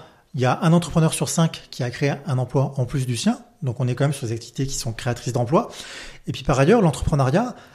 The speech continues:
euh, j'allais dire, c'est une, c'est une sphère très vaste qui va de la personne qui crée son propre emploi à l'entreprise qui recrute trois cents, quatre cents, cinq cents, six cents personnes. Donc, euh, je pense que c'est important d'avoir en tête que l'entrepreneuriat, c'est multiface et c'est multitaille.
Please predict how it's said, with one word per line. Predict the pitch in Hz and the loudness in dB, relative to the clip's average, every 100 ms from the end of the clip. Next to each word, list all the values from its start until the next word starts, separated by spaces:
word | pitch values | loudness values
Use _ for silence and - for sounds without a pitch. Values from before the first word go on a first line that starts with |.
| _ | _
euh, | 123 120 | -4 -2
j'allais | 110 131 | 0 0
dire, | 220 | 0
c'est | - 160 139 | -2 -4 0
une, | 139 131 127 | 2 4 2
c'est | 120 131 | -2 0
une | 135 | 0
sphère | 139 135 | 0 -2
très | - | 2
vaste | 165 220 - 127 | 2 2 -2 -6
qui | - 139 | -4 2
va | 147 | 2
de | 131 | 4
la | 131 135 | 4 4
personne | 139 147 156 | 2 2 2
qui | 151 | 0
crée | 131 - | -4 -4
son | 131 127 | -2 -2
propre | - 117 123 | 0 0 -2
emploi | - 147 196 - - - | 4 4 4 -2 -18 -14
à | - 127 | -2 -2
l'entreprise | 127 120 - 156 | 0 -4 -2 -4
qui | - | 0
recrute | 123 117 147 | -2 -2 -8
trois | 135 131 | -6 -4
cents, | 113 151 147 | -2 0 0
quatre | 127 | -2
cents, | - 147 | 0 -2
cinq | 165 127 | 0 -2
cents, | - 143 139 | 0 0 0
six | - | -2
cents | 135 | -2
personnes. | 143 135 214 | -2 0 2
Donc, | 175 143 | 4 2
euh, | 120 | -2
je | |
pense | - 202 | 0 -2
que | 165 | 0
c'est | 170 | -2
important | 139 - 196 | 0 0 2
d'avoir | 170 139 | 4 4
en | 131 | 2
tête | 180 - | 0 0
que | |
l'entrepreneuriat, | 147 135 - 135 135 175 - - - | -2 -2 0 2 4 2 -2 -20 -20
c'est | - - 147 | -8 0 4
multiface | 156 - 151 170 190 175 | 4 2 0 2 2 0
et | |
c'est | 135 143 | 0 4
multitaille. | 143 165 139 156 202 160 | 4 4 2 4 4 4